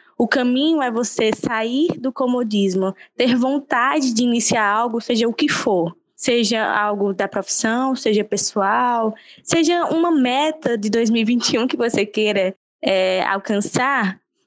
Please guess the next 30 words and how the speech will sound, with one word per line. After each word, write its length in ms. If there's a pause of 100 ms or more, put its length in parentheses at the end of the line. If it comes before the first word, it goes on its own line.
(340)
você 260
tem 320
que 160
ser 360
o 80
caminhante. 840 (380)
E 220
isso 140
eu 60
fico 220
até 160
arrepiada 760
falando, 560
porque 300
é 80
muito, 420
isso 200
é 20
muito, 420
pra 200
mim, 180
é 60
muito 240
importante 640 (280)
conseguir 460
colocar 400
isso 180
para 260
fora, 360
porque 460